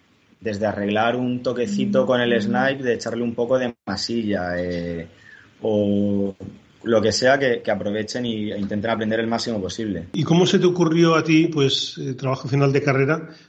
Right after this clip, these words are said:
Speaker 2: pues el, el de diseñar un, un mini? Que bueno, que a lo mejor, pues, el barco acaba compitiendo, se estaba constru-, se acaba construyendo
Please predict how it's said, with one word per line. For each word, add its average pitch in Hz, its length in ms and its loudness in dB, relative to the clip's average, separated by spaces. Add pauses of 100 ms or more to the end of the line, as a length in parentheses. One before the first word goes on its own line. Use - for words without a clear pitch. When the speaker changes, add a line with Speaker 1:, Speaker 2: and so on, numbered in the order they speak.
(120)
Speaker 2:
pues 139 220 0
el, 123 680 0
el 131 120 0
de 131 140 4
diseñar 135 420 2
un, 139 460 2
un 160 200 4
mini? 131 440 2
Que - 80 -16
bueno, 170 160 -2
que - 80 0
a - 20 4
lo 127 60 2
mejor, 156 500 -2 (140)
pues, 139 200 0
el 131 100 0
barco 135 400 0
acaba 139 560 -2
compitiendo, 135 600 -4
se 117 60 -10
estaba 143 240 -2
constru-, 143 320 -4
se - 100 -6
acaba 156 280 0
construyendo 170 640 2